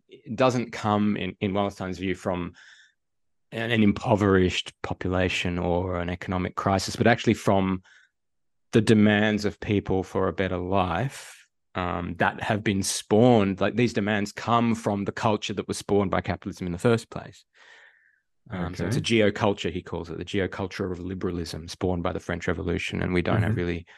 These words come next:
Speaker 1: a lot of time to go into that.
Speaker 2: Mm-hmm.
Speaker 1: Um, so when you're in a structural crisis, you can achieve a lot with relatively less effort. So he said, so basically he's,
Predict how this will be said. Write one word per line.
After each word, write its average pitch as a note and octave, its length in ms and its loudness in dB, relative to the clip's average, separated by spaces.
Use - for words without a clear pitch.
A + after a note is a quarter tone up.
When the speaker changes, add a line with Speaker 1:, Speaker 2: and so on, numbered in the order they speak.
Speaker 1:
a F#2 80 0
lot F2 120 2
of F2 100 -4
time F#2 280 2
to - 100 -8
go F2 160 2
into F2 260 -4
that. F#2 260 2
Speaker 2:
Mm-hmm. - 460 -10
Speaker 1:
Um, A2+ 560 8
so D3+ 340 8
when G#3 160 10
you're F3+ 100 10
in D3+ 80 8
a C3 40 8
structural A#2+ 400 -2
crisis, F#3 440 0
you - 80 -4
can C3 160 -4
achieve A#2+ 320 -4
a A#2 60 -4
lot A2+ 320 -2
with G#2 180 -8
relatively G#2+ 400 -2
less G2 220 -4
effort. G3+ 320 4
So A2+ 120 4
he A2+ 120 2
said, A#2+ 320 -2
so A2 120 0
basically A2+ 540 -2
he's, A2 380 -6